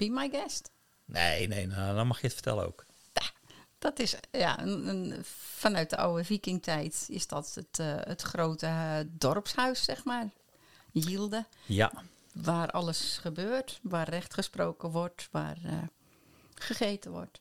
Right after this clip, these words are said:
Speaker 2: Ja, en waar
Speaker 1: Gezamenlijk.
Speaker 2: feest gevierd
Speaker 1: En waar
Speaker 2: wordt.
Speaker 1: feest gevierd wordt,
Speaker 2: Ja.
Speaker 1: ja.
Speaker 2: Het, eh, het, het Gildehuis, dat kwam in de vikingtijden al voor.
Speaker 1: Ja.
Speaker 2: En wij zijn ooit, een paar jaar geleden, zijn wij in Borre geweest,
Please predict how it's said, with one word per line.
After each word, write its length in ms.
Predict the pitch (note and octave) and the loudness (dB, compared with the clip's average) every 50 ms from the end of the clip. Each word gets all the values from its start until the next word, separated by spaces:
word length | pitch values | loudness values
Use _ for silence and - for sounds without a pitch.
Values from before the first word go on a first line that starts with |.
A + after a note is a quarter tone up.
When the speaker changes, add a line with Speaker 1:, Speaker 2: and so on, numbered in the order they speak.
| _ _ _ _ - - | _ _ _ _ -16 -2
Speaker 2:
Ja, 120 | - A#2+ C3 - | 2 2 2 4
en 120 | E3+ D3+ | 4 6
waar 100 | C3+ A#2 | 6 6
Speaker 1:
Gezamenlijk. 280 | - - - C3 D3+ - | 4 8 8 8 8 8
Speaker 2:
feest 120 | - - - | 4 2 0
gevierd 240 | - - - - - | -2 -2 -2 0 0
Speaker 1:
En 60 | F#2 | 0
waar 100 | D3+ C3 | 0 -2
Speaker 2:
wordt. 140 | - - - | -4 -4 -4
Speaker 1:
feest 200 | E3 F3 F3+ - | -4 -4 -4 -4
gevierd 420 | - G#3+ G#3 - A3 A3+ A3+ - - | -6 -6 -4 -2 -2 -2 -2 -4 -6
wordt, 160 | - B3 A#3+ | -6 -4 -2
Speaker 2:
Ja. 80 | - - | -2 -2
Speaker 1:
ja. 140 | A3+ B3+ D4 - - - - - - - - - - - _ - | -4 -6 -10 -14 -18 -20 -20 -20 -18 -18 -18 -18 -20 -20 _ -2
Speaker 2:
Het, 220 | - G#2+ - - | -2 0 2 4
eh, 360 | A#2 A2 G#2+ G#2+ G#2+ A2+ A#2+ | 6 8 8 8 8 8 6
het, 220 | A#2 A2 G#2 - - | 6 4 4 2 2
het 200 | - C3+ A2 - | 2 2 2 4
Gildehuis, 880 | - A#2 A2+ C#3 D3+ D3 A#2+ A2 F#2 F#2+ G#2 C3+ D#3 - - - - - - _ _ _ _ _ _ _ _ | 4 6 6 8 6 8 6 6 6 6 4 4 4 4 2 2 2 0 -6 _ _ _ _ _ _ _ _
dat 180 | - G#2 - | -4 -4 -4
kwam 200 | - - G#2+ G2+ | 2 2 4 4
in 100 | G2+ G2 | 4 4
de 120 | F#2+ G2+ F#2+ | 4 2 2
vikingtijden 1080 | - - D#3 C3 - B2+ G#2 F#2+ F#2+ F#2 F#2 - - - G2 E2+ F2 F2 F#2 F#2 G2+ - | 2 0 -2 2 4 2 4 4 4 2 2 2 4 4 6 6 6 4 0 -2 -2 0
al 180 | - G2 G2 | 2 2 2
voor. 380 | - - F2 F2 G#2 C3+ F3+ G3+ - - | 2 0 -2 0 2 2 2 0 -2 -4
Speaker 1:
Ja. 220 | D#4 C#4+ B3 - - - - - - - - - _ | -4 -4 -4 -4 -8 -12 -14 -14 -14 -14 -14 -18 _
Speaker 2:
En 240 | - - A2 G2+ G2 | 0 2 2 4 4
wij 140 | F#2+ G#2 G2+ | 4 4 6
zijn 220 | A2 A2 G#2+ A2 | 6 6 6 8
ooit, 580 | - D#3 E3 F#3+ - - - - - - - - | 8 8 8 6 6 4 2 2 2 0 -2 -2
een 160 | G3+ C#3+ - | -4 -6 -2
paar 180 | - D3 D3+ D#3+ | 0 2 2 4
jaar 140 | D3+ C3+ A2 | 4 2 2
geleden, 320 | - A#2 A#2 C3 C#3 C3+ | 4 4 4 4 4 4
zijn 180 | A2+ B2+ B2 A#2+ | 4 4 4 4
wij 140 | A#2 A2+ - | 4 2 2
in 240 | - G2 F#2+ F#2 | 2 2 2 2
Borre 420 | F#2 G#2+ A#2+ B2 A2+ G2+ F2+ E2 - - _ _ _ _ | 6 10 10 10 12 10 6 6 2 -6 _ _ _ _
geweest, 680 | - - - A#2 G2+ G2+ G2+ F#2+ F#2 - - - - - | -14 -4 -2 0 0 2 0 0 0 -2 -2 -4 -6 -12